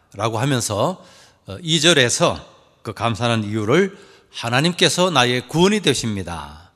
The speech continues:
하나님은 나의 구원이십니다." 이런 내용으로, 어, 하나님 앞에 찬양을 하고 있습니다. 여러분, 우리도 이런 고백을 해야 됩니다. 이런 찬양을 해야 됩니다. "하나님은 나의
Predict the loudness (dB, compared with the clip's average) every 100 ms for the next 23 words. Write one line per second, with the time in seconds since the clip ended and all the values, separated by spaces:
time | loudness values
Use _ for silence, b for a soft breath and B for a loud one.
0 | b b -4 -2 -2 -4 -4 -2 -4 -4
1 | -4 -2 -2 -4 -6 -10 -12 -14 -8 -4
2 | -4 -4 -6 -4 -4 -4 b b b b
3 | b -18 -16 -18 -12 -8 -6 -6 -6 -8
4 | -8 _ _ -18 -12 -10 -8 -10 -12 -12
5 | -12 -10 -12 -14 -20 -20 _ _ b b
6 | b b b b 0 2 2 2 2 4
7 | 4 4 4 4 2 2 0 0 -2 -2
8 | -2 -2 -2 -2 -4 -4 -4 -4 -6 -6
9 | -4 -4 -4 B B B -4 2 2 2
10 | 2 0 -2 -8 _ -8 -2 -2 0 -2
11 | -4